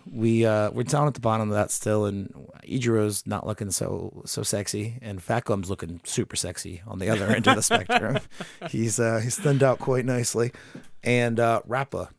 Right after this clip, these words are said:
Speaker 1: All right, so when we talked about, um, the spear and shield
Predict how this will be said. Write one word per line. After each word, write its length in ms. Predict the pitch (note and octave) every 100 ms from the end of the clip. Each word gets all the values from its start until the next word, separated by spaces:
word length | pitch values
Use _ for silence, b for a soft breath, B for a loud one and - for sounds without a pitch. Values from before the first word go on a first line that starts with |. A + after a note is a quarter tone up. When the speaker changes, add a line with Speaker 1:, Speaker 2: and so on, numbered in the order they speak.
| C3
Speaker 1:
All 80 |
right, 180 | A2+ G#2+
so 300 | - G#2+ G#2+ b b b b
when 480 | - - A#2+ A#2+ G#2+
we 160 | B2 C3
talked 340 | - B2 -
about, 420 | G2 G2 F#2 F#2+ -
um, 540 | G2+ F#2+ F2+ F#2 F2 -
the 120 | -
spear 680 | - - - - A2 A2 G#2
and 380 | G2 G2 G2 -
shield 720 | - - B2 A#2 G#2+ G2+